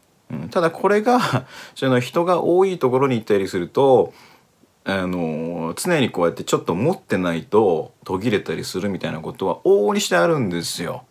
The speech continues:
この無線イヤホンに関しては。だからそこの辺がね、どれぐらいの、その、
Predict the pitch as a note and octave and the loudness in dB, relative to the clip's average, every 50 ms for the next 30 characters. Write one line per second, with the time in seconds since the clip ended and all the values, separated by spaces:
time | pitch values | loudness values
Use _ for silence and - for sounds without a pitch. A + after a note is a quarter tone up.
0 | _ _ F2 E2 F2 E2+ F2 F2+ F#2 E2+ - - F2+ F2 F2 F2 E2+ E2+ F2 E2+ | _ _ -6 -6 -4 -4 -4 -4 -6 -6 -6 -4 -4 -4 -2 -4 -4 -4 -4 -6
1 | E2+ E2+ E2+ E2 E2 E2+ E2 D#2+ D#2 D#2+ E2 F2 E2 D#2+ D#2+ - - D#2 - - | -6 -6 -6 -8 -8 -8 -8 -8 -8 -8 -6 -4 -6 -6 -6 -8 -12 -10 -10 -12
2 | D2 - - - - - C3 B2+ - - - B1 - - - _ _ - - - | -12 -12 -12 -12 -10 -10 -12 -12 -12 -12 -12 -12 -12 -14 -16 _ _ -16 -14 -12
3 | - - - - - - - D#3 D3+ D3+ - E3 E3 F#3 G3 G#3 G#3+ A3 G#3+ G#3 | -12 -10 -10 -12 -12 -8 0 0 0 2 0 -2 -2 0 0 2 2 2 2 2
4 | G3+ G3+ G3+ G3+ F3+ C#3+ D3+ D#3 E3+ F3+ F3+ F#3 F#3+ F#3 F#3 F#3 F#3 F#3 F#3 F#3+ | 2 2 2 2 2 2 2 2 2 2 2 2 2 4 2 2 0 0 0 2
5 | A3 B3 B3+ A#3+ A3 F3+ C3 - E2+ D#2+ - - F2+ F2+ F#2 E2+ E2 E2 F2 F2 | 4 6 6 6 6 4 4 2 2 -4 -4 -4 -4 -2 -2 -2 -4 -4 -6 -6
6 | F2 | -8